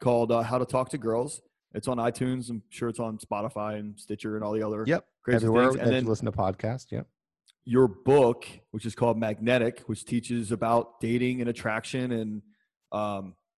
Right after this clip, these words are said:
Speaker 1: I'm gonna, let me read the cover real quick. It's "Cultivate confidence, become rejection proof, and naturally attract the women you desire." Now, uh, let me ask you one quick question. Can this work for,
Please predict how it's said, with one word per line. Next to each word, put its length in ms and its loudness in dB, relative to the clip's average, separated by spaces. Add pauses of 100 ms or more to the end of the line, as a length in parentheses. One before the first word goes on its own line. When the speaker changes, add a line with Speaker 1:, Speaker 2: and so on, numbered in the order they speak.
Speaker 1:
I'm 80 -6
gonna, 140 -2
let 80 -4
me 80 0
read 160 2
the 80 -2
cover 220 2
real 80 -2
quick. 220 -6
It's 220 -4 (400)
"Cultivate 400 4
confidence, 560 2 (160)
become 600 4 (120)
rejection 520 4
proof, 440 2
and 260 -4
naturally 420 -2
attract 400 0
the 60 0
women 340 -4
you 120 -4
desire." 460 -2
Now, 220 4 (280)
uh, 140 4
let 80 2
me 80 0
ask 180 -2
you 60 4
one 260 4
quick 260 2
question. 420 2
Can 120 2
this 200 2
work 280 2
for, 360 4